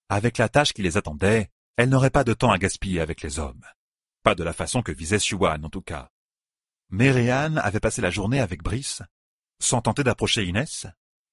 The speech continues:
Qu'elle soit une enquêtrice de Tamra ou une sœur noire, ça n'avait aucun sens. Pourtant, elle était forcément l'une ou l'autre.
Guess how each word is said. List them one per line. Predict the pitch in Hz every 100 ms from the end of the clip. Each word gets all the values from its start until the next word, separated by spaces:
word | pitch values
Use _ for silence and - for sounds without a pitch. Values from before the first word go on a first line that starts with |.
| _ _ _ _
Qu'elle | - 120
soit | 160 123
une | 107
enquêtrice | - 139 104
de |
Tamra | 92 80 78 113 127
ou | 87
une | 82
sœur | - 76
noire, | 78 117 127 113 -
ça | 135
n'avait | 123 147
aucun | 165 95
sens. | - 98 - - - - _ _ _ _ _ _
Pourtant, | - - 117 113 - _ _
elle | 113
était | 123 139
forcément | - - 123 104 90
l'une | 82 92 107 92
ou |
l'autre. | 76 76 64 - -